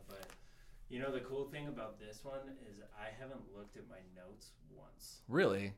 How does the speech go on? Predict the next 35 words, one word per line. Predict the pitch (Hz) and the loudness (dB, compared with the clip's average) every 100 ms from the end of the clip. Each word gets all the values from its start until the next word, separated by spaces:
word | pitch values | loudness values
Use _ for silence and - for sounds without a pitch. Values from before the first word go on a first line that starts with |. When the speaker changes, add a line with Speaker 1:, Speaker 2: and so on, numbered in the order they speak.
| - | -8
Speaker 1:
So | - - - - - | -12 -10 -10 -12 -12
I'm | 101 98 98 | -12 -12 -12
going | 101 98 98 - | -10 -10 -12 -12
to | 104 95 95 95 | -12 -10 -10 -10
look | 98 | -10
at | 101 98 | -10 -8
it, | 101 101 120 | -10 -10 -10
'cause | 113 | -4
I | 117 | -2
know, | 139 160 160 160 - - - - - - - - - - | 2 2 0 -4 -10 -14 -14 -14 -12 -12 -14 -14 -12 4
uh, | 165 151 143 143 135 - - - | 8 10 8 6 2 -2 -6 -4
I | 147 | 2
was | 147 - | 4 4
gonna | 143 135 143 | 2 2 2
ask | 147 147 156 | 2 0 0
you | 143 | 0
about | 131 127 123 | 4 2 2
your | 110 107 | -6 -2
job. | 135 135 139 139 143 110 | 4 6 6 4 0 8
Speaker 2:
Yep. | 113 117 - - - - - - - - | 8 8 0 -14 -14 -14 -12 -14 -14 -6
Speaker 1:
Oh, | 151 139 | 0 2
uh, | 113 110 110 101 - - - - - - - - | 0 -2 -4 -6 -8 -12 -16 -18 -18 -18 -14 -10
this | 147 147 | -8 -8
is | - | -10
one | 107 101 | -8 -6
I | 98 | -6
was | 92 | -8
actually | 98 95 104 101 | -6 -8 -8 -10
interested | 98 - - - 101 | -10 -10 -10 -10 -10
in. | 101 101 - | -8 -10 -10
Speaker 2:
Sure. | - - - | -6 -6 -4
Speaker 1:
What | 107 123 151 165 | 2 4 4 2
was | 156 | -2
it | 139 117 | -2 -2
like | 117 110 | -4 -4